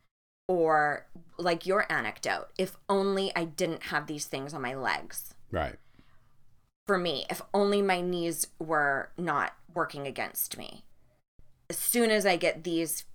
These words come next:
Speaker 1: fixed, then I'll be happy." Like, we have this idea that as soon as we unlock this magical thing that we want for our body,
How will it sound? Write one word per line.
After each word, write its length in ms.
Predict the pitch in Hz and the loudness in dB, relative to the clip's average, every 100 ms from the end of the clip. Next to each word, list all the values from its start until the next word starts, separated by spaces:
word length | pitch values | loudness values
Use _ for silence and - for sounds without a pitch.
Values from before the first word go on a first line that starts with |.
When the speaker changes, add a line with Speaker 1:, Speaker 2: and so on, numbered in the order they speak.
| - | -2
Speaker 1:
fixed, 460 | 156 131 - - - | 0 2 -2 -6 -6
then 280 | 160 180 165 | 2 2 4
I'll 140 | 151 | 2
be 140 | 151 151 | -2 -4
happy." 500 | 170 131 - 98 - | 0 0 -2 -8 0
Like, 200 | 185 170 | -2 -2
we 140 | 180 202 | -8 -6
have 360 | 202 196 220 | 0 0 0
this 220 | 233 262 233 | 0 -4 -2
idea 760 | 180 160 156 185 160 90 - - - - - | -4 -4 -4 -2 0 -2 -6 -14 -20 -20 -4
that 200 | 185 160 | 2 2
as 160 | 170 156 | 2 -2
soon 360 | - 208 202 247 | -4 -2 0 0
as 180 | 233 | -2
we 360 | 175 190 180 170 - | -4 -4 -4 -4 -2
unlock 720 | 170 165 156 156 160 180 - - | -2 -2 0 4 6 6 2 -6
this 220 | 156 - | -4 -4
magical 580 | 160 147 165 208 202 214 | 0 0 0 -2 -6 -6
thing 240 | 185 170 | -6 -4
that 180 | 160 165 | -6 -6
we 100 | 160 | -6
want 220 | 151 - | -4 -4
for 120 | 156 | 0
our 140 | 143 143 | 0 0
body, 500 | 139 139 156 233 | -2 -2 -2 -6